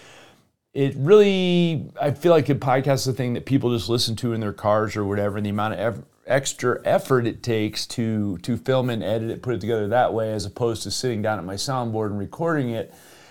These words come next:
Um, I don't know if it's worth it or not. So I want your input. Chad at fishfulthinker dot com or any one of our social pages at Fishful Thinker on Facebook, uh, or Instagram.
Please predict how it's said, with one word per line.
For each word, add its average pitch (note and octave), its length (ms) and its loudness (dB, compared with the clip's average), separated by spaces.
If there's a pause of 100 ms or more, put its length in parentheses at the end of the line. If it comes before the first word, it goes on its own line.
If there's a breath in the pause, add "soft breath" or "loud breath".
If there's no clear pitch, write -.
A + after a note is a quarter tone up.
(160 loud breath)
Um, A2 920 -2
I B2+ 140 -2
don't C3+ 200 4
know C#3+ 120 4
if A#2+ 100 -2
it's G2+ 160 -4
worth B2 240 0
it A2 80 0
or G#2 100 0
not. G2+ 320 -4
So A#2+ 120 0
I A2+ 80 6
want C#3 280 0
your D#3+ 140 -2
input. G3+ 380 -2
Chad B2+ 320 4
at G2+ 120 -4
fishfulthinker B2 600 -2
dot G2+ 220 0
com C#3 360 2
or A2+ 80 -2
any B2+ 140 -2
one A#2+ 200 -2
of G#2 100 -2
our G#2 120 0
social B2+ 360 -2
pages A2 480 -2
at A2 260 -2
Fishful A#2+ 320 -2
Thinker A2+ 400 -4
on G2 160 -4
Facebook, A2+ 580 -4 (440 soft breath)
uh, G2 220 0
or F#2+ 260 -4
Instagram. A2 960 -6